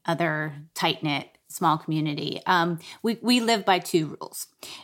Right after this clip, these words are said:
when it comes to conflict. And it's not just abuse, it's any form of conflict. We tend to be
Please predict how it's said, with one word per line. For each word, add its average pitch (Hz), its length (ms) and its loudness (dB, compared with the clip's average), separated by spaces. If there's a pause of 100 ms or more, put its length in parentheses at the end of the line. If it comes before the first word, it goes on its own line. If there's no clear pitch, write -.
when 175 160 2
it - 80 -4
comes 170 260 2
to 180 80 -4
conflict. - 680 -2
And 196 100 4
it's - 200 0
not 202 280 4
just 180 400 2
abuse, 170 500 2
it's 170 200 -2
any 190 260 4
form 156 300 0
of 147 120 -4
conflict. - 640 -6 (380)
We 165 260 4
tend 190 300 2
to 196 120 -2
be 175 380 4